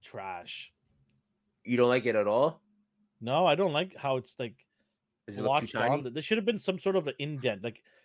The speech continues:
Speaker 1: they should have been dug in. The red
Speaker 2: Mm.
Speaker 1: should have been dug in
Speaker 2: Oh,
Speaker 1: a
Speaker 2: I
Speaker 1: little
Speaker 2: see what
Speaker 1: bit.
Speaker 2: you mean. Yeah, the,
Speaker 1: Yeah,
Speaker 2: the, yeah,
Speaker 1: it should have
Speaker 2: okay.
Speaker 1: give some depth to that. Yeah, it just looks really cheap, and the sculpting is kinda whack.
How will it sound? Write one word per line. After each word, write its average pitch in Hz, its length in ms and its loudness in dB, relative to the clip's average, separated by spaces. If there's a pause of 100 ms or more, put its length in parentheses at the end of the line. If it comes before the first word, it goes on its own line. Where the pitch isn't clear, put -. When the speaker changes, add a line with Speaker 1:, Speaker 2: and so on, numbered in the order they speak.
(120)
Speaker 1:
they 143 80 -2
should 220 200 -2
have 233 80 0
been 180 180 -2
dug 143 240 4
in. 113 280 -4 (140)
The 120 100 -2
red 147 280 2
Speaker 2:
Mm. - 20 -6
Speaker 1:
should 180 120 -4
have 160 80 -4
been 117 220 -6
dug 123 320 0
in 123 300 -8 (260)
Speaker 2:
Oh, 147 220 12
Speaker 1:
a - 0 -
Speaker 2:
I 131 120 10
Speaker 1:
little 165 80 0
Speaker 2:
see 143 60 -2
what 123 100 2
Speaker 1:
bit. - 20 -4
Speaker 2:
you 104 80 -10
mean. 104 240 -6
Yeah, 104 300 0
the, 156 160 4
Speaker 1:
Yeah, 110 260 6
Speaker 2:
the, - 160 -20
yeah, 92 140 -6
Speaker 1:
it 131 60 -6
should 190 160 2
have 175 80 -2
Speaker 2:
okay. - 0 -
Speaker 1:
give 185 120 0
some 147 200 -4
depth 135 360 0
to 110 100 -6
that. 92 220 -8
Yeah, 98 260 -12 (160)
it 117 180 -14
just 151 220 -6 (200)
looks 135 240 -10
really 117 260 -10
cheap, 95 460 -16
and 98 220 -16 (1160)
the 117 100 -4
sculpting 101 800 -10 (420)
is 95 160 -18 (300)
kinda 90 180 -14
whack. 71 320 -18